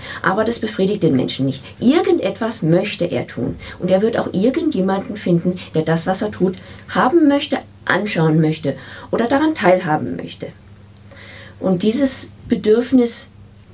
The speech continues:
dem Menschen heutzutage abzusprechen und zu behaupten, er sei faul, denn das ist ein Argument, das ich von einigen Menschen auf der Straße schon gehört habe, ist, entspricht einfach nicht der Realität.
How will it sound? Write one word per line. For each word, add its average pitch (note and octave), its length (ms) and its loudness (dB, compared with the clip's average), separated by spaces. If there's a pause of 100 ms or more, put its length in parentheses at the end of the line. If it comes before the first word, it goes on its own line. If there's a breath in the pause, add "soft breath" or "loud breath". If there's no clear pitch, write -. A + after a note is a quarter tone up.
(260)
dem G#3+ 160 4
Menschen G3 380 2
heutzutage F3 580 0
abzusprechen E3+ 960 0 (640 loud breath)
und F#3+ 140 -2
zu F3 140 -2
behaupten, E3+ 400 2
er D3+ 160 2
sei D3+ 180 0
faul, G#3+ 380 4
denn D3 140 2
das - 180 -2
ist - 120 -4
ein E3+ 200 -4
Argument, D#3 420 0
das D#3+ 140 -4
ich E3 100 -6
von - 220 -2
einigen A#3+ 380 2
Menschen F3 320 0
auf E3+ 140 -4
der E3+ 120 -4
Straße E3+ 400 -2
schon D#3+ 180 0
gehört D#3 460 2
habe, - 260 -2 (1300 loud breath)
ist, - 480 -2 (340)
entspricht - 400 2
einfach B3+ 240 4
nicht C#4 180 -2
der B3+ 120 2
Realität. B3+ 600 0